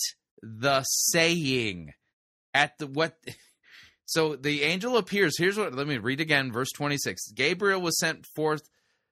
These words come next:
uh, from God to the city of Nazareth, uh, to Ga-, a city of Galilee named Nazareth, to a virgin betrothed to a man whose name was Joseph of the house of David.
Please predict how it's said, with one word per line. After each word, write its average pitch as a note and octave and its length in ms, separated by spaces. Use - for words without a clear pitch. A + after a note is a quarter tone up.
uh, A2 180
from E3 180
God D3 280
to C3 40
the A#2 80
city D#3+ 240
of C#3 120
Nazareth, B2 760
uh, B2 160
to - 100
Ga-, D3 240
a C#3+ 80
city E3 300
of A2+ 100
Galilee C#3+ 420
named B2+ 400
Nazareth, C3 440
to C#3 120
a A#2+ 40
virgin C#3+ 300
betrothed C#3 500
to C3 100
a B2 40
man C3 320
whose C3 220
name A#2 220
was A#2 140
Joseph D#3+ 500
of A#2 140
the B2+ 80
house A#2 300
of A#2 120
David. D3+ 400